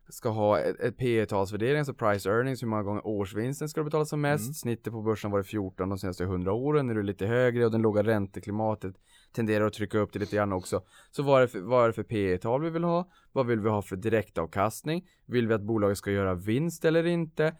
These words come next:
Speaker 1: Kommer jag få använda belåning eller inte? Om jag gör det, hur hög belåning?
Speaker 2: Ja.
Speaker 1: Själv har jag trettio procent, faller börsen femtio procent
Speaker 2: Mm.
Speaker 1: så min belåning är uppe i sextio.
Speaker 2: Ja.
Speaker 1: Det är jobbigt.
Speaker 2: Mm.
Speaker 1: Jag tycker, jag tycker personligen att trettio är någonstans, ehm,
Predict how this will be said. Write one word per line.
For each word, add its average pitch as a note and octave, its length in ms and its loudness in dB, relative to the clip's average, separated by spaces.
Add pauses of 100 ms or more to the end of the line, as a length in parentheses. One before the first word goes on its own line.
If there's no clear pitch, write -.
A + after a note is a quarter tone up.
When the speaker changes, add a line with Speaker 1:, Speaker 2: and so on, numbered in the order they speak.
(220)
Speaker 1:
Kommer A2+ 320 2
jag G#2+ 80 0
få A#2 80 0
använda G#2 440 2
belåning E3 460 0
eller E3 140 0
inte? D#3 280 -2
Om A2 140 0
jag G2 120 0
gör A2+ 440 2
det, D#3 300 2
hur A2 280 0
hög B2 440 0
belåning? D#3+ 360 2
Speaker 2:
Ja. G#2+ 60 -4
Speaker 1:
Själv A2 160 2
har A2 100 2
jag G2+ 120 2
trettio A2 360 -4
procent, D#3 300 -4
faller A2 300 0
börsen G2+ 460 -2
femtio F#2+ 460 -4
procent F#2+ 500 -4
Speaker 2:
Mm. D3 120 -2
Speaker 1:
så A#2 100 -8
min A2 120 -2
belåning G2 220 -2
är F#2+ 40 -4
uppe F#2+ 100 -12
i - 40 -12
sextio. - 720 -4
Speaker 2:
Ja. A#2 360 -4
Speaker 1:
Det A#2 80 0
är A#2 60 6
jobbigt. G#2+ 640 0
Speaker 2:
Mm. G#2 200 -8
Speaker 1:
Jag G#2+ 80 -4
tycker, A2+ 200 -2
jag B2 340 2
tycker B2+ 140 -6
personligen A2+ 340 -2
att G#2+ 80 -4
trettio G#2+ 300 -2
är G#2 40 -2
någonstans, G2 680 -4
ehm, F#2 520 -2